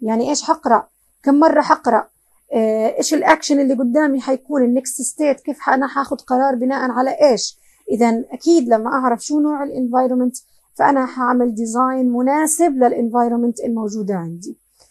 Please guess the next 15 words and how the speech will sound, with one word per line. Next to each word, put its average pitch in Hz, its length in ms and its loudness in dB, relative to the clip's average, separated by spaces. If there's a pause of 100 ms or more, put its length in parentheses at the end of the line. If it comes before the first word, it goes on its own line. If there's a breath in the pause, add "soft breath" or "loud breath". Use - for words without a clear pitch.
(500)
آه، 269 320 4
آخر 320 180 2
ملاحظة 277 440 2
هنا 269 80 2
بحكي 254 300 -4
لنا 247 140 2
الريال 262 320 2
وورد 233 420 2
اللي 208 160 -4
هي 214 460 -4
العالم 208 460 0
الحقيقي، 247 580 -6
يعني 220 220 0
اللي 208 140 -10
حوالينا، 254 720 -2